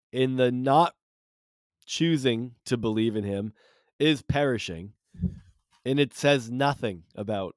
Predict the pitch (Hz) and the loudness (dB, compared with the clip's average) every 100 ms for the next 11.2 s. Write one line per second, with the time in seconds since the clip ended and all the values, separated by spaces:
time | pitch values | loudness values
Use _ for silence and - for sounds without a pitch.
0 | _ _ 95 92 - - - 107 101 117 | _ _ -12 -12 -14 -18 -6 -6 -4 -2
1 | - 113 98 _ _ _ _ _ _ _ | 2 2 0 _ _ _ _ _ _ _
2 | - 110 123 117 127 127 110 - - 123 | -4 0 2 2 0 0 -2 -6 0 4
3 | 147 127 113 107 120 _ _ _ _ _ | 4 2 -2 -4 -6 _ _ _ _ _
4 | _ _ - 123 127 127 135 127 127 117 | _ _ -2 0 0 2 4 4 4 2
5 | 117 117 123 123 123 123 117 113 113 127 | 2 2 2 2 2 2 2 0 -2 -8
6 | _ _ _ _ - 123 123 - 131 127 | _ _ _ _ -2 0 0 2 4 4
7 | 123 123 123 123 110 _ - _ - - | 4 2 2 -2 -4 _ -20 _ -20 -4
8 | 120 135 117 135 131 - - 131 120 - | 2 2 2 2 0 -2 -12 -12 -12 -6
9 | 123 120 117 107 _ - 147 147 135 139 | -4 -4 -6 -8 _ -14 -6 -2 -2 0
10 | 139 131 123 123 - 117 113 107 107 120 | 0 0 -2 -6 -4 -4 -4 -8 -12 -10
11 | 120 110 | -8 -8